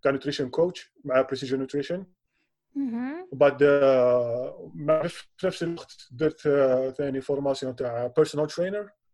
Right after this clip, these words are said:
Speaker 1: مع American College of Sport and Medicine. و، وثاني نقرا على كل حال. هذا حتى هذا الوقت راني ندير في واحد فورماسيون واحده اخرى تاع سبورت، آه، سبورت نوتريشنست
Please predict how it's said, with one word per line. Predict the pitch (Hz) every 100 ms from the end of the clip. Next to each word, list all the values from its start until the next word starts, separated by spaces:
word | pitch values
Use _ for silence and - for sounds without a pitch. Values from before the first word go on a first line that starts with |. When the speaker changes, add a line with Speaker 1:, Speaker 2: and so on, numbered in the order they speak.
| _ _
Speaker 1:
مع | - 131 147 143 135 131 123 123 -
American | 147 151 147 143
College | 127 143 139 127
of | 127
Sport | - 143 139
and | 127 143
Medicine. | 165 180 214 214 _ _ _ _ -
و، | 226 220 226 220 214 208 - - - _ _ _ - _ _ _ _
وثاني | 277 294 294 285
نقرا | 262 240 220
على | 208 202
كل | 202 180
حال. | 143 135
هذا | 139 151
حتى | - 185 180
هذا | 170 160
الوقت | 160 185 -
راني | 180 170
ندير | 160 160
في | 143 -
واحد | 151
فورماسيون | - 156 165 160 151
واحده | 143 151
اخرى | 156 139
تاع | 147 143 135 135 135 139 147
سبورت، | 160 - 160 156 - -
آه، | 147 143 135
سبورت | 135 - 175
نوتريشنست | 160 185 190 180 208 226 -